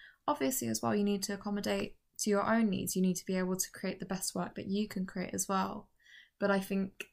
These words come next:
it's a balancing act, and I think that, you know, you don't, you don't want to give too much of yourself away, but you also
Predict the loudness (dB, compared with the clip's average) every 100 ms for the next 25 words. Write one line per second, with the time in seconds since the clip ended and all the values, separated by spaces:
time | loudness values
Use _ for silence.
0 | -6 -2 -2 -2 0 0 0 -2 -2 -2
1 | -6 -8 -12 -4 -2 0 -2 -2 0 -2
2 | -2 -8 _ _ _ _ _ _ 2 2
3 | 4 2 0 2 4 2 0 -6 _ _
4 | _ _ _ _ _ _ -4 0 0 2
5 | 2 2 0 2 2 2 0 -2 -6 0
6 | 2 2 0 -2 -2 0 -2 -2 -2 -2
7 | -2 -2 -2 0 -2 0 -2 -2